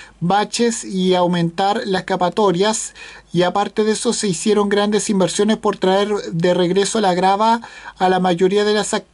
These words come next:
escapatora-, escapatorias de este circuito. Y bueno, por otra parte, para enriquecer el factor espectáculo, el nuevo circuito posee una impresionante nueva gradería,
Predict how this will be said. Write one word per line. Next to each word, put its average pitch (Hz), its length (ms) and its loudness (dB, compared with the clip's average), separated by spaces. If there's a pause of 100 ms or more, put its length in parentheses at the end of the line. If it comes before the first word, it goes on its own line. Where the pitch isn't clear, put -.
(120)
escapatora-, 196 880 0
escapatorias 190 680 0
de 208 80 0
este 196 180 -2
circuito. 214 640 0
Y 226 100 2
bueno, 143 360 -2 (500)
por 196 140 2
otra 214 240 0
parte, 226 340 0
para 208 180 2
enriquecer 190 600 0
el 214 100 0
factor 202 580 0
espectáculo, 185 680 0
el 190 80 2
nuevo 202 220 0
circuito 208 480 -4
posee 185 300 0
una 208 380 2 (320)
impresionante 190 720 0
nueva 208 460 2
gradería, 190 840 0